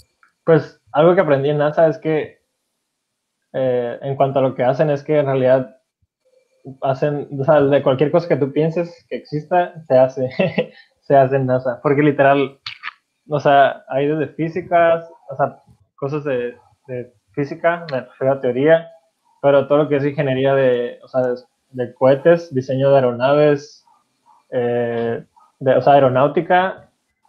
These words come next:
pues todo eso requiere, o sea, mucha física, eh, mecánica, esos son como los más fuertes, diría yo, mecánica, aeronáutica, electrónica, pero, eh,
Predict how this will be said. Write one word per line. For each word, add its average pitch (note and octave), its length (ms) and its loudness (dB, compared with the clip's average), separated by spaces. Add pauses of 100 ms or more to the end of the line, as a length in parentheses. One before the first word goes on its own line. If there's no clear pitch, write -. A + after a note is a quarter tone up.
(140)
pues C3+ 140 -6
todo C#3 120 2
eso C3 140 -2
requiere, C3 460 0
o B2+ 200 -6
sea, B2 120 -2
mucha B2+ 260 -10
física, D3 640 -2 (640)
eh, B2 300 2
mecánica, C#3+ 960 0 (200)
esos C#3+ 140 -2
son D3+ 100 0
como E3 140 4
los C#3 100 2
más C3+ 160 0
fuertes, C#3+ 320 0
diría C#3+ 180 2
yo, D#3 220 0
mecánica, D3 880 -4 (460)
aeronáutica, C3+ 600 0
electrónica, D#3 800 -2
pero, D3 540 4 (880)
eh, B2+ 600 -4